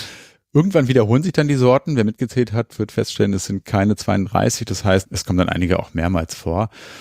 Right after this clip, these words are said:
Ja, und Gemüse und Nintendo, vor allem die Auberginen, die trifft man ja immer mal wieder in diversen Spielen, wobei Eisklemmbär hier ja tatsächlich das erste gewesen sein muss. Denn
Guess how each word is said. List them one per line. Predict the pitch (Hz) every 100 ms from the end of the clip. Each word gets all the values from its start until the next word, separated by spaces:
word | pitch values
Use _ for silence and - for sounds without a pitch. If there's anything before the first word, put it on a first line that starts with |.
| -
Ja, | 165 120
und | 104 107 -
Gemüse | 117 113 147 147
und | 123
Nintendo, | 117 - 143 110 120
vor | 123 101
allem | 98 101
die | 107
Auberginen, | 101 92 107 110 123 - - - - - _
die | 110
trifft | - 127 -
man | 117
ja | 113
immer | 110
mal | 110 104
wieder | 120 127 95
in | 95
diversen | 90 90 92 98
Spielen, | 92 - 98 110 127 123
wobei | - 92 92 95 101 - _
Eisklemmbär | 107 - - 113 110
hier | 101 110
ja | 101
tatsächlich | - - 107 110
das | - 95
erste | - 127 - 92
gewesen | 82 82 101
sein | 85 85 85
muss. | 92 135 - - - - _ -
Denn | 92 92 92 90